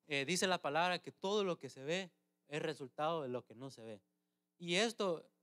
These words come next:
eh, lo que pasó con, con Samsón, solo muestra que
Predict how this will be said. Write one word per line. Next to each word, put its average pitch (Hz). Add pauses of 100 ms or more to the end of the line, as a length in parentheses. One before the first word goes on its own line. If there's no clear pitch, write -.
(280)
eh, 139
lo 143
que 147
pasó 143
con, 151 (920)
con 131
Samsón, 165 (360)
solo 175
muestra 160
que 143